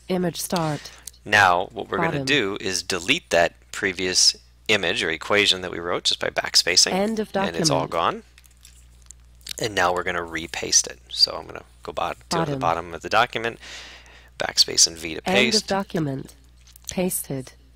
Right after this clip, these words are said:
Speaker 2: And at that stage, we now have the equation all pasted, and now we see five, seven, and nine in Braille. And if I visually preview that, I'm gonna press Enter
Speaker 1: Edit
Speaker 2: and V.
Speaker 1: drive.
Speaker 2: You should see
Speaker 1: Page
Speaker 2: now
Speaker 1: one of
Speaker 2: the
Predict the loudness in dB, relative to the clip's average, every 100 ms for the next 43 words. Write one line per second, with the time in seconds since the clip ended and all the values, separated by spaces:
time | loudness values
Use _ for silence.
0 | -20 -20 -12 -6 -4 2 4 6 4 0
1 | -4 -6 -10 -2 0 0 0 2 2 0
2 | -4 -18 -12 -6 -6 -4 -4 -4 -6 -12
3 | -16 -20 -20 _ -20 -10 -2 0 0 -2
4 | 0 2 2 2 0 0 2 4 4 0
5 | -2 2 2 4 4 4 -2 -6 -4 -4
6 | -4 -2 4 4 4 -2 -6 -4 -6 -6
7 | -8 -8 -12 -10 -6 -4 -4 0 2 2
8 | -2 -18 -20 -16 -14 -6 -6 -2 -2 -2
9 | -4 -4 -2 0 0 -4 -8 -16 -20 -10
10 | -6 -2 0 0 -2 -2 -2 -2 -4 -4
11 | -4 -6 -4 -8